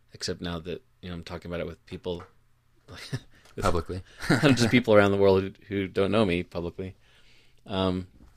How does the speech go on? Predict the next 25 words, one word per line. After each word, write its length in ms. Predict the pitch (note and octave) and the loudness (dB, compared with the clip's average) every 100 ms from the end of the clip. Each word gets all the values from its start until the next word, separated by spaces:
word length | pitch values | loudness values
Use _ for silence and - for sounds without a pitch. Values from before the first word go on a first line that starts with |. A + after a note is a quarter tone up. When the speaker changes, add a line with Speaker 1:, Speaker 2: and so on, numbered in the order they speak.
| _ | _
Speaker 1:
<laughs> 260 | - - A#2+ - - - - _ _ _ _ _ _ _ _ _ _ _ | -20 -18 -16 -16 -20 -20 -20 _ _ _ _ _ _ _ _ _ _ _
the 80 | B2 | 4
re-, 120 | C#3 | 4
one 160 | C#3 D3+ | 6 6
of 20 | |
the 60 | |
reasons 240 | C#3+ C3 B2 | 6 6 4
I'm 100 | A#2+ | 2
so 180 | - A2+ | 0 -2
con-, 260 | A2+ G#2 - _ _ - | 0 -4 -6 _ _ -8
careful 440 | - D#3+ - G#2 | 2 2 4 4
is 240 | G#2+ G#2 G#2 | 4 2 2
that 240 | G#2+ F#2+ _ _ _ _ _ _ _ _ _ _ | 2 2 _ _ _ _ _ _ _ _ _ _
I 160 | A#2+ B2+ | 2 6
know 400 | B2 C#3 F3+ F#3 | 8 8 6 4
how 240 | C3 A2+ | 4 4
quickly 560 | G#2 - C#3 - C3 A#2 | 2 -2 -6 0 2 2
people's 520 | - A#2 A2+ A2 G2+ | 0 -4 4 4 4
minds 560 | F#2+ G2 G#2 G#2+ G#2 - | 2 4 4 4 2 0
jump 280 | G2 G2+ - | 0 0 -2
to 140 | G2 | -6
the 80 | F#2 | -6
final, 380 | - G2+ G2 F#2 | 0 2 2 2
final 240 | F#2+ F2+ | 0 -2
conclusion, 600 | E2 F2+ F2+ D#2 D2+ B1 | -4 -12 -10 -10 -10 -16